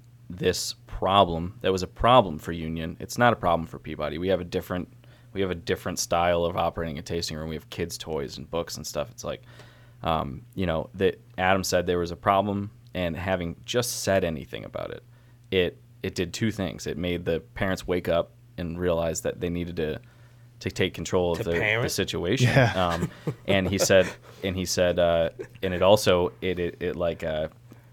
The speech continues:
Speaker 1: gave rise to a group of people who hate drinking around children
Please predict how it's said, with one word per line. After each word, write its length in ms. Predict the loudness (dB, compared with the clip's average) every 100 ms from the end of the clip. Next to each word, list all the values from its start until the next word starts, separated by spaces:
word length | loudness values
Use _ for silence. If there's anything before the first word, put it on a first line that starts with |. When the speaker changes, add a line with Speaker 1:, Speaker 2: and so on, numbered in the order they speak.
| -20 -20 -20 -20 -6
Speaker 1:
gave 300 | 2 2 4
rise 420 | 4 6 6 4 0
to 200 | 0 0
a 120 | 0
group 380 | -2 -2 -2 -2
of 180 | -8
people 340 | -6 -4 -2 -2
who 260 | -2 -4
hate 380 | -2 -2 -2 -6
drinking 380 | -2 -2 -2 -4
around 340 | -2 0 0 0
children 500 | 0 2 2 2